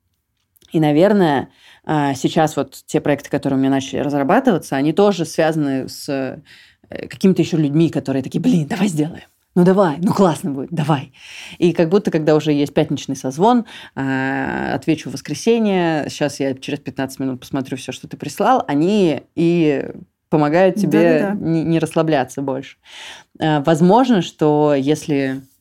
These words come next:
Speaker 1: появится какой-то человек, мне будет легче. Возможно, что там, да, у вас, знаешь, щас я начну придумывать какие-то внешние обстоятельства. Но, честно говоря, конечно,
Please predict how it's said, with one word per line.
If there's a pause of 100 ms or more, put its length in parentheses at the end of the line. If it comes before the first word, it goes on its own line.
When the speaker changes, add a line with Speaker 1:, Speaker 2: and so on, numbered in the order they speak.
(500)
Speaker 1:
появится
какой-то
человек,
мне
будет
легче.
Возможно,
что
там,
да,
у
вас,
знаешь,
щас
я
начну
придумывать
какие-то
внешние
обстоятельства.
Но,
честно
говоря,
конечно,